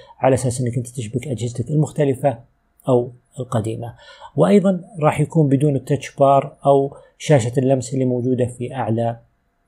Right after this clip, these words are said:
الكيبورد. ومن ناحية الشاشة فراح يجي بحجمين، أربعتاشر انش وستاشر انش، والشاشة احتمال انها تجي ميني ال اي دي زي اللي شفناه في اجهزة الايباد برو اثناشر فاصلة تسعة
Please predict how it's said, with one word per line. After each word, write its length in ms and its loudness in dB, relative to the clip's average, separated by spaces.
الكيبورد. 560 -2
ومن 240 6
ناحية 300 2
الشاشة 420 -2
فراح 300 -4
يجي 280 -4
بحجمين، 480 -2
أربعتاشر 540 -2
انش 240 -2
وستاشر 600 -2
انش، 340 -4
والشاشة 340 -2
احتمال 320 -2
انها 180 -2
تجي 360 -6
ميني 460 2
ال 60 -4
اي 180 0
دي 220 0
زي 180 0
اللي 140 -2
شفناه 500 -2
في 200 -4
اجهزة 360 -4
الايباد 600 0
برو 300 2
اثناشر 400 -6
فاصلة 360 -6
تسعة 440 -8